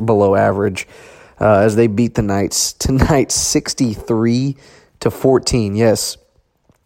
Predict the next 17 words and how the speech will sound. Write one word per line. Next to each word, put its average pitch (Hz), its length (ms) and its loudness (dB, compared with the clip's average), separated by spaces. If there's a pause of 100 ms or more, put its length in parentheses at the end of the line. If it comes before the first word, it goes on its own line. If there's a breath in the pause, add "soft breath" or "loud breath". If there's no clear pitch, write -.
sixty-three 131 580 2
to 113 60 2
fourteen. 107 540 0
The 101 60 -4
same 131 340 0
Independence 123 440 -2
team 117 200 -6
that 120 120 -6
came 117 220 -2
in 113 100 0
averaging 107 380 -2
over 104 100 -2
six - 460 -2
hundred 117 260 0
yards 104 300 0
a - 20 -6
game. 67 340 -6